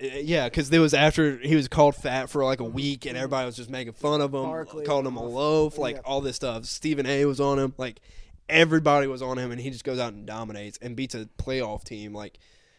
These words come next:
Speaker 1: i-,
Speaker 2: Yeah.
Speaker 1: it's impressive.
Speaker 2: I still can't believe Stephen A Smith had the balls to say, like, he was at, he was in Vegas at the game, and he said, "When Zion went to the line, I saw his belly bounce.
Speaker 1: Yeah,
Speaker 2: I've
Speaker 1: that's
Speaker 2: never
Speaker 1: crazy.
Speaker 2: heard."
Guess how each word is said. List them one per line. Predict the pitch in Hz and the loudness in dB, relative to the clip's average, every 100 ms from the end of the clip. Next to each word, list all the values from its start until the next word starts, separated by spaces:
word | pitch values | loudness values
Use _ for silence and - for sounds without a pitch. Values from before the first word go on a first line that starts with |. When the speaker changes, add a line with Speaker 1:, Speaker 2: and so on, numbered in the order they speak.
| _ 127 | _ -16
Speaker 1:
i-, | |
Speaker 2:
Yeah. | 123 127 | -12 -6
Speaker 1:
it's | 160 214 | -2 -2
impressive. | 135 117 - 82 - | -2 -4 -6 -14 -14
Speaker 2:
I | 147 | -12
still | 139 151 131 | -12 -14 -14
can't | 120 107 | -18 -20
believe | 113 110 | -20 -20
Stephen | - - 117 117 | -20 -20 -20 -20
A | 110 | -20
Smith | 107 117 110 107 _ _ _ _ | -20 -20 -20 -20 _ _ _ _
had | 123 113 | -20 -20
the | |
balls | 104 110 107 104 | -20 -20 -20 -20
to | - | -20
say, | 107 - 104 101 | -20 -20 -20 -20
like, | 90 92 _ _ - _ _ _ | -20 -20 _ _ -20 _ _ _
he | 120 139 | -18 -16
was | 127 110 | -16 -18
at, | 104 113 120 - | -18 -18 -20 -20
he | 123 | -20
was | 117 | -20
in | 113 117 | -20 -20
Vegas | 110 107 107 | -20 -20 -20
at | 120 98 | -20 -20
the | 104 | -20
game, | 101 95 95 95 _ _ _ _ | -20 -20 -20 -20 _ _ _ _
and | 110 | -20
he | 120 | -18
said, | 123 - 113 113 | -14 -16 -16 -20
"When | 110 | -20
Zion | 104 104 120 123 120 | -20 -20 -20 -20 -20
went | 120 _ | -20 _
to | |
the | 123 | -20
line, | 107 104 95 92 95 | -20 -20 -20 -20 _
I | - 123 | -20 -20
saw | - 110 | -20 -20
his | 107 104 _ | -20 -20 _
belly | 117 117 113 | -20 -20 -20
bounce. | 110 92 82 90 - - - | -20 -20 -20 -20 -20 -18 -14
Speaker 1:
Yeah, | 101 | -12
Speaker 2:
I've | |
Speaker 1:
that's | 101 123 | -10 -10
Speaker 2:
never | 127 95 | -12 -12
Speaker 1:
crazy. | 92 - | -14 -16
Speaker 2:
heard." | - 123 | -16 -18